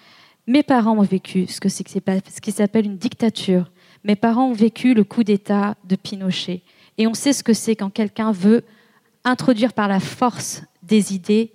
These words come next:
et des idéologies. On sait les risques, ce que c'est d'être de, les morts qui sont dans les rues, les tortures. Tout ça, la radicalité peut conduire à exacerber des polarisations dans un contexte qui est le nôtre, encore pire,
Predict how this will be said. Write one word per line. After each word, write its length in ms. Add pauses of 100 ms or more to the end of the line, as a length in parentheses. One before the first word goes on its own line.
(140)
et 80
des 260
idéologies. 680
On 80
sait 220
les 120
risques, 400
ce 80
que 120
c'est 300 (380)
d'être 220
de, 180
les 140
morts 560
qui 100
sont 220
dans 100
les 140
rues, 220 (360)
les 180
tortures. 800 (640)
Tout 140
ça, 320 (320)
la 80
radicalité 720
peut 140
conduire 600 (140)
à 180 (540)
exacerber 760
des 140
polarisations 920 (140)
dans 240
un 80
contexte 420
qui 160
est 40
le 120
nôtre, 400
encore 280
pire, 320